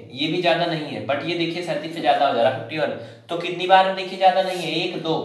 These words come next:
दो बार ना, दो बार जा सकता है। तो सत्रह दूना चौंतीस, घटा लो बापू, आ गया तीन। अब उतार लेंगे ऊपर का सेवन, ठीक है, सेवन उतार लेंगे। कैसे, अब क्या करेंगे,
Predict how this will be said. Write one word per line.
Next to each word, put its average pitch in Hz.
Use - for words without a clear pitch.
दो 160
बार 123
ना, 143
दो 160
बार 185
जा 165
सकता 175
है। -
तो -
सत्रह -
दूना 185
चौंतीस, -
घटा 131
लो 151
बापू, 175
आ 143
गया 160
तीन। 190
अब 131
उतार 160
लेंगे 165
ऊपर 170
का 170
सेवन, 170
ठीक 170
है, 226
सेवन 143
उतार 180
लेंगे। 190
कैसे, 156
अब -
क्या 175
करेंगे, 185